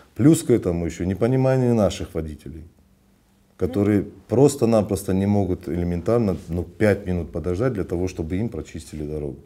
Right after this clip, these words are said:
Speaker 1: То есть эта машина выезжает не для Слонова, эта м-, машина выезжает для автолюбителей, которые ездят по нашим дорогам. Соответственно,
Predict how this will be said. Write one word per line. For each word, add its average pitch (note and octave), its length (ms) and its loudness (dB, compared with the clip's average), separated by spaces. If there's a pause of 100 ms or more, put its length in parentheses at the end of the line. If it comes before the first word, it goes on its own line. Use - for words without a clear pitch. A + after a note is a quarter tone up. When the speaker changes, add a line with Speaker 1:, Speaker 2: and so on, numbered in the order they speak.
(340)
Speaker 1:
То F2 60 -8
есть F2 140 -10
эта - 140 -4
машина G2+ 340 -2
выезжает F#2+ 380 0
не G#2 160 2
для F#2 180 -2
Слонова, D2 540 -8 (760)
эта - 100 -6
м-, D#2+ 240 -6
машина D#2+ 360 -6
выезжает E2 420 -4
для D2 340 -4
автолюбителей, F2+ 680 -8
которые E2+ 380 -8 (500)
ездят D#2 280 -4
по - 100 -10
нашим C#2+ 340 -10
дорогам. C#2+ 380 -10
Соответственно, A#2 680 -6